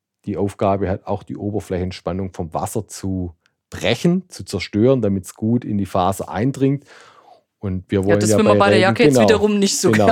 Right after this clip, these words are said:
Speaker 2: gerne haben.
Speaker 1: Wir wollen ja genau das
Speaker 2: <laughs>
Speaker 1: Gegenteil. Und, und dann die noch feuchte Jacke imprägnieren und danach,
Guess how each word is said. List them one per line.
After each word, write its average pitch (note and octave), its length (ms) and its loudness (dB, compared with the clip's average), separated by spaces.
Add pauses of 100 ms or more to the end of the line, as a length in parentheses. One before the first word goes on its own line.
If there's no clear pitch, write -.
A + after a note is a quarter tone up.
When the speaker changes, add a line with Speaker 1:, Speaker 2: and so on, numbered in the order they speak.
Speaker 2:
gerne F3 280 2
haben. F3 280 0
Speaker 1:
Wir A2 200 4
wollen A#2+ 160 6
ja A3 80 6
genau G2+ 320 2
das G2+ 140 -4
Speaker 2:
<laughs> F#3+ 60 0
Speaker 1:
Gegenteil. F#2+ 480 -2 (680)
Und, A#2 420 4 (760)
und G2+ 240 -4
dann G#3 320 2 (420)
die B2 140 0
noch E3+ 280 -2
feuchte E3 500 -4
Jacke F3+ 340 -6
imprägnieren A3 840 -2 (840)
und G#2+ 140 -8
danach, A2+ 580 0